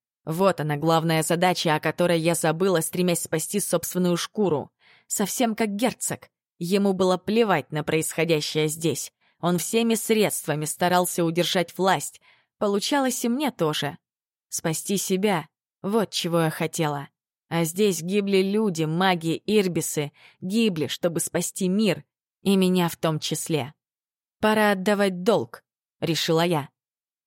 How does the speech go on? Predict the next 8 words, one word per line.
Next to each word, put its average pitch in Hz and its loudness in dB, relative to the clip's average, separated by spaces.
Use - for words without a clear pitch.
«Сможешь 285 0
удержать 277 0
щит?» - -2
Повернувшись, 175 0
быстро 185 -2
спросила 175 0
у 180 4
Карла. 151 -2